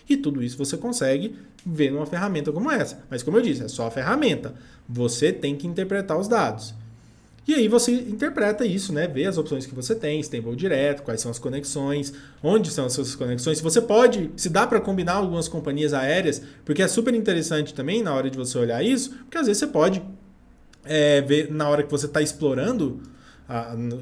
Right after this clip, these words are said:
na parte do método, né, que você tá explorando, você vê, igual eu dei o exemplo que eu dei. Você vai até Madrid de Latam e depois vai de Iberia ou de Air Europa até Paris, por exemplo, se não tiver uma outra opção. Porque o ideal mesmo seria um voo direto, né? Menos cansativo, mais rápido, não tem que fazer conexão nem nada.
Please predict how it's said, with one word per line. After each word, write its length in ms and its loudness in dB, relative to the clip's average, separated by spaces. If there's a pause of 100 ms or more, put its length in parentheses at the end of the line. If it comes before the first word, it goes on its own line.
(120)
na 200 -2
parte 320 0
do 80 -4
método, 320 -2
né, 120 -4
que 80 -14
você 160 -6
tá 120 -4
explorando, 440 -2
você 140 -2
vê, 180 -4 (120)
igual 260 0
eu 80 8
dei 220 2
o 80 -4
exemplo 280 -4
que 60 -4
eu 60 0
dei. 400 0
Você 120 -4
vai 180 4
até 140 -2
Madrid 400 -2
de 80 -4
Latam 380 0
e 60 0
depois 320 4
vai 160 0
de 120 -2
Iberia 340 2
ou 40 0
de 80 0
Air 100 2
Europa 540 0 (240)
até 180 -6
Paris, 400 0
por 140 -2
exemplo, 260 0
se 160 -6
não 280 0
tiver 240 -2
uma 160 -4
outra 260 0
opção. 460 -6 (340)
Porque 500 4 (260)
o 120 2
ideal 300 4
mesmo 300 6
seria 220 -4
um 60 -2
voo 120 2
direto, 520 2
né? 200 2
Menos 280 -2
cansativo, 840 -2
mais 240 -2
rápido, 380 2
não 80 -2
tem 100 -2
que 60 -8
fazer 180 -4
conexão 480 -4
nem 100 -2
nada. 380 0